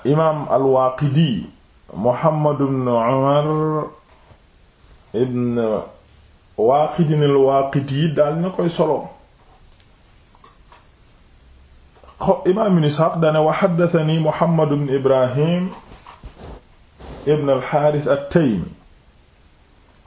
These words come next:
anna Abdallah ibn Mas'ud." Mooy gis nga càllale bi inqitaa, mooy dafa am rupture. Hein? Mu ne, "Wa haddathanii", nettali na wa Muhammad ibn Ibrahim ibn Al-Haaris.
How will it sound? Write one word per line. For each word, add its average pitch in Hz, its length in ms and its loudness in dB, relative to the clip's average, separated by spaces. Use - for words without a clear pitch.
anna 147 380 0
Abdallah 123 560 0
ibn 101 160 -6
Mas'ud." 85 360 -10
Mooy 87 200 -10
gis 110 180 -10
nga 98 120 -6
càllale 110 380 -2
bi 101 120 -6
inqitaa, 120 680 -4
mooy 107 180 -4
dafa 120 160 -6
am 147 100 -2
rupture. 90 340 -6
Hein? - 220 -2
Mu 123 140 0
ne, 156 80 4
"Wa 156 140 2
haddathanii", 156 680 0
nettali 151 400 2
na 143 100 2
wa 139 140 0
Muhammad 156 480 -2
ibn 139 160 0
Ibrahim 131 760 0
ibn 147 180 0
Al-Haaris. - 680 -2